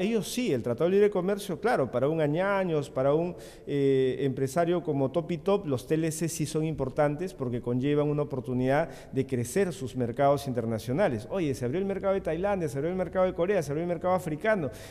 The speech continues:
entremos porque tenemos mayores preferencias, vamos a tener líneas de transporte, preferencias, tenemos agregados comerciales, vamos ahí. Pero nosotros que somos pymes tenemos que ver puntualmente si tenemos las herramientas para entrar, si no es una amenaza.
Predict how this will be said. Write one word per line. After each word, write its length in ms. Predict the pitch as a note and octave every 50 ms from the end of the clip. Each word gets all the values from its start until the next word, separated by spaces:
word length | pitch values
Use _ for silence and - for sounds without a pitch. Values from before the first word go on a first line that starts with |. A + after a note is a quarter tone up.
| -
entremos 500 | - B2+ C3 A#2+ D#3 F#3+ G#3 G#3 G#3+ G3+
porque 240 | G#3 - C#3 A#2+ B2+
tenemos 320 | A2 C3+ D3+ F3 G3 F#3+ E3+
mayores 320 | D3 C3 C#3+ F3+ G3 G#3
preferencias, 800 | G3+ F#3+ F3 - F3 F3 G#3 A3+ G3+ D#3 - - A2 G#2 - - - - - - -
vamos 220 | - D3+ F3 F3
a 60 | F#3
tener 140 | F3+ F#3 F3+
líneas 200 | F#3 F#3 F#3 F#3
de 80 | F3 D#3
transporte, 580 | - C#3 C3 B2 - - F#3+ G#3 G3+ - D#3+ C#3
preferencias, 720 | - B2+ B2+ A#2 - B2+ C3 D#3 F#3+ A3 G#3+ - E3 D3+
tenemos 360 | - C#3 D3+ D#3+ F3+ D#3+ E3
agregados 280 | C#3+ C3+ D3 E3 F#3 F3+
comerciales, 460 | - F#3 - B2+ E3+ G#3+ G#3+ G3 D3
vamos 320 | C#3+ F#3+ G#3+ G#3 G3 D#3
ahí. 480 | E3 E3+ A3 B3 G#3+ B2 G2+ - - - - - - - - - - - -
Pero 160 | - C3+ B2+ C3+
nosotros 520 | C3 C3 B2+ - A3 A3+ A3+ A3+ C#3+ A#2
que 100 | - B2+
somos 320 | A#2 D3+ F#3 G3 G3+ F#3+
pymes 500 | - - A3 G#3 G3+ G3+ A3+ C4 A#3 - - - - - -
tenemos 400 | - A#2+ C3 D#3 F3+ G3+ G3+ G3+
que 220 | - - C#3 C3 C3
ver 640 | C#3 E3 G3 G#3+ G#3+ - - - - - - -
puntualmente 640 | - C3 C3+ A#2 - E3+ F3+ F#3 G3 G#3 G#3 G3+ G#3+
si 160 | G3+ - D3+
tenemos 380 | A#2+ B2+ B2+ D3 F#3 G3+ G#3 F#3
las 200 | F3 C#3+ - -
herramientas 540 | C3 A2+ B2 B2 C#3 G#3 A3+ A3 A3 G3 -
para 160 | - C#3 C#3
entrar, 320 | C#3+ - A#3 B3+ A3 C#3+
si 160 | - - - G#3
no 100 | E3+ G#3+
es 140 | A3+ A3+
una 280 | A#3+ A#3+ A#3+ A#3 G#3+ -
amenaza. 680 | - - D3+ D#3 F3 G#3+ C4+ C4 G#3 - - - F2